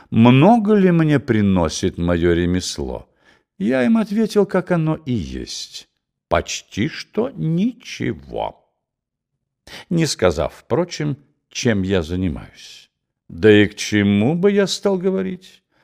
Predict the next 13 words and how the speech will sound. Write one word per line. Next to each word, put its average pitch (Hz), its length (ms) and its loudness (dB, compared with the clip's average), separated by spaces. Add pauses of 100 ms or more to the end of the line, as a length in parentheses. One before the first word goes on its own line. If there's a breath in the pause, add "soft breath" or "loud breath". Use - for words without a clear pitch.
(180)
Они 104 300 2
меня 85 460 2
об 73 120 0
этом 80 320 -2
не 82 140 -6
спрашивали. 196 800 -6 (680 loud breath)
Я 127 360 6
ждал. 98 800 2 (760 loud breath)
Мне 90 220 0
хотелось 92 480 0
посмотреть. - 1040 -8 (600)
Я 80 240 0
развлекался. 82 1040 -6